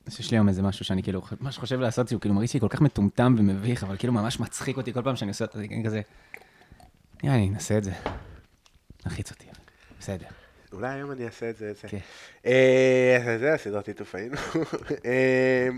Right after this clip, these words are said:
Speaker 1: חוזר, נושא חוזר.
Speaker 2: nine eleven, <laughs> אה, אצבעות באוכל.
Speaker 1: מה? אצבעות באוכל? אתה אמרת לי לאכול עם ה-,
Speaker 2: עם
Speaker 1: עם
Speaker 2: הידיים.
Speaker 1: הידיים,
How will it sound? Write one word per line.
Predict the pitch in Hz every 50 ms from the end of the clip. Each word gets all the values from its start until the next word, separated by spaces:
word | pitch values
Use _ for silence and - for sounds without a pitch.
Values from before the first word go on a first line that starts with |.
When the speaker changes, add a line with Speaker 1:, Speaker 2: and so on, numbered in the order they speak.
| 120 _ - - - -
Speaker 1:
חוזר, | - - 143 139 120 120 123 - 135 107 104 117
נושא | 113 - 127
חוזר. | - 120 110 117 117
Speaker 2:
nine | 123 135 139 143 147 139
eleven, | 131 127 131 143 139 147 165 175 170 - _ _ - - - -
<laughs> | 208 190 160 120 - - - -
אה, | 127 127 127 123 123 123 120 120 120 117 - _ _ _ _ _ - - - _ _ -
אצבעות | 110 - - 104 117 120 120 117
באוכל. | 120 110 117 120 - - 147 147 151 _ _ _ - _ _ -
Speaker 1:
מה? | 117 113 127 139 131 98
אצבעות | 95 - - - - -
באוכל? | 104 104 - 123 107 98 - _ _ _ _ _ _ _ _ - 113
אתה | - 131
אמרת | 131 120 104
לי | 104 98
לאכול | 92 95 - - 98
עם | 95 95 92
ה-, |
Speaker 2:
עם | 92 92 95 104 101 98 - _ _ _ _ _ _ _ _ _ _ _ - _ _ _ -
Speaker 1:
עם | 104 104
Speaker 2:
הידיים. | 101 95 92
Speaker 1:
הידיים, | 95 101 104 92 87